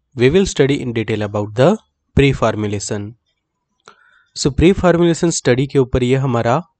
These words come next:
पार्ट सिक्स वीडियो लेक्चर है और ये वीडियो लेक्चर में हम स्टडी करेंगे regarding the flow property, bulk density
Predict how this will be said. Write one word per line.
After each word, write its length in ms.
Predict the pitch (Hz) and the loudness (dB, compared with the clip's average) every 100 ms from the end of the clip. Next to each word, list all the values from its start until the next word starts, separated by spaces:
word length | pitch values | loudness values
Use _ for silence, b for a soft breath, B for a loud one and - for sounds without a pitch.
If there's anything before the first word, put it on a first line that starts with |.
| _ | _
पार्ट 380 | 117 110 165 - - _ _ | 0 2 0 -6 -20 _ _
सिक्स 460 | - - 165 - | -6 -2 0 0
वीडियो 240 | 123 117 110 | -2 0 -2
लेक्चर 400 | 104 104 - 104 | -2 -4 -8 -8
है 220 | 110 113 - _ _ _ _ _ _ - | -10 -14 -20 _ _ _ _ _ _ 0
और 360 | 135 117 123 135 b b b b b - | 2 2 -2 -12 b b b b b -6
ये 180 | 120 165 | 2 4
वीडियो 260 | 180 151 147 | 4 4 4
लेक्चर 380 | 131 - 131 | 2 0 -2
में 120 | 123 123 | -2 -2
हम 120 | 117 | -4
स्टडी 360 | - 120 131 | -2 0 0
करेंगे 560 | 175 127 113 110 120 120 - _ _ 120 | 0 0 0 -2 -2 -6 -12 _ _ -4
regarding 420 | 120 127 120 117 | 2 2 2 -2
the 80 | 117 | -4
flow 320 | - 120 131 139 | -4 -4 0 2
property, 480 | 127 127 117 131 151 - _ _ _ _ _ _ _ 123 | 2 0 -2 -4 -4 -12 _ _ _ _ _ _ _ -2
bulk 180 | 117 131 | 0 0
density 580 | 139 135 - 127 123 131 | 2 0 0 -4 -6 -8